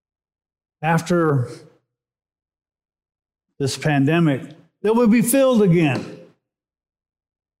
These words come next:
And they'll have outstanding music. And they'll have what they consider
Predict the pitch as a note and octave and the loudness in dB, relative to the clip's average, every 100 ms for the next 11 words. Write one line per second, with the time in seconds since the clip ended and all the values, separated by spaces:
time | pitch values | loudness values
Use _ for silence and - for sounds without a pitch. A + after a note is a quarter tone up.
0 | _ _ _ _ _ E3 A3+ B3+ A#3+ A3+ | _ _ _ _ _ 0 2 4 2 0
1 | A3 G3 D3+ - - - A#3+ A3 - A#3+ | 0 -2 -4 -10 -10 -2 0 0 0 0
2 | A3+ A3 G#3 G3 G#3 F3+ E3 - - - | 2 2 4 4 2 2 0 -4 -10 -20
3 | _ _ _ _ _ _ _ _ - G3 | _ _ _ _ _ _ _ _ -4 0
4 | B3 B3 A3+ A3 G#3 F3+ C#3 - - _ | 2 2 0 0 0 0 -4 -10 -20 _
5 | F3 E3+ A3 A3+ A3 G3 G3+ F#3+ F#3 E3+ | -8 -2 0 0 0 0 0 2 0 -2
6 | - - | -6 -16